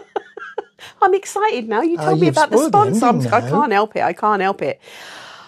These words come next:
Speaker 1: I got right calm. It's got Om Mani Padme Hum.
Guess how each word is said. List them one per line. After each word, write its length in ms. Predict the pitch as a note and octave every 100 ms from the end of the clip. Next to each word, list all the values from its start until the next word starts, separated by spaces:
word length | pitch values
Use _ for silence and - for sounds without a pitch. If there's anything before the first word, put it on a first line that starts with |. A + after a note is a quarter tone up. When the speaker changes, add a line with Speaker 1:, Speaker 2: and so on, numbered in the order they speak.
| -
Speaker 1:
I 220 | G3+ G#3+ A#3
got 160 | F3+
right 160 | G#3+ - -
calm. 880 | - E3 E3 E3+ F3+ F3 F3 E3+ D#3
It's 140 | -
got 140 | - -
Om 560 | E3+ F#3 G3+ G3+ G3 F3
Mani 680 | F3 F3+ G3 G#3 A3 A3+
Padme 680 | A3 G3 G#3+ A3 A3 A#3 A3+
Hum. 760 | G#3+ B3+ C4 A3+ E3 D#3+ E3